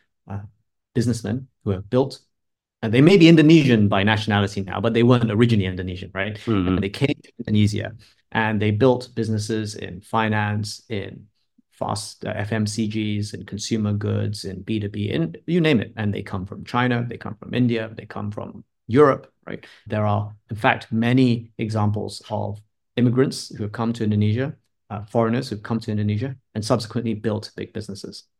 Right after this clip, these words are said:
Speaker 1: right? You know, I think Rocket Internet, they had their biggest office in Indonesia, and a number of those Rocket Internet alumni have gone on to continue to live in Indonesia and build great businesses out here, right?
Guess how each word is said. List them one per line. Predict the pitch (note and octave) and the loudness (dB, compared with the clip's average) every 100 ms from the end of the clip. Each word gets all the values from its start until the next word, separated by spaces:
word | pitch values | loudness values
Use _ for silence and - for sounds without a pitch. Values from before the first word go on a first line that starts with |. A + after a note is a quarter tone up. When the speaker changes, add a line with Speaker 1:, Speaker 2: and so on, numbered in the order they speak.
| _ - | _ -14
Speaker 1:
right? | G2+ G2 _ _ _ _ - | -14 -14 _ _ _ _ -4
You | G#2+ | -2
know, | |
I | G2+ | 0
think | C#3+ - A#2 | 0 0 0
Rocket | B2 B2 A#2+ | 0 2 2
Internet, | B2 A#2+ F#2 - - | 2 0 -4 -8 -8
they | G#2 | -4
had | G2+ G2 | -4 -4
their | G#2+ | -2
biggest | G2+ A#2 A2+ | 0 0 0
office | G#2 G#2 G#2 | -2 -4 -6
in | F#2+ | -8
Indonesia, | G2 G2 G2+ G2 | -8 -8 -8 -8
and | G2+ | -6
a | |
number | G#2+ B2 E3 G#2+ - _ _ | -2 2 2 2 -4 _ _
of | A#2 G#2 | -8 -6
those | G#2+ G#2 | -6 -4
Rocket | G#2+ G#2+ | -6 -6
Internet | F#2+ G#2 G2+ F#2+ | -8 -10 -10 -8
alumni | G2+ C#3 A2 F#2+ - | -4 -2 -2 -6 -10
have | G2+ | -10
gone | G#2 G2 | -6 -6
on | A2 - _ _ - | -6 -12 _ _ -6
to | A2+ G#2 G2+ G2+ - _ - | 0 2 0 -4 -20 _ -4
continue | G#2 - E3+ | -2 2 4
to | - | 4
live | G2+ D3 | 4 6
in | C#3 | 6
Indonesia | A2+ G#2 G#2+ A2+ | 4 4 2 2
and | G#2+ G2+ | 0 -2
build | F#2+ | -4
great | G2+ G2+ | -6 -6
businesses | E3+ G2+ - - - - | -6 -6 -8 -14 -20 -14
out | - | -12
here, | - G2+ - _ _ - | -10 -12 -14 _ _ -20
right? | F#2 | -20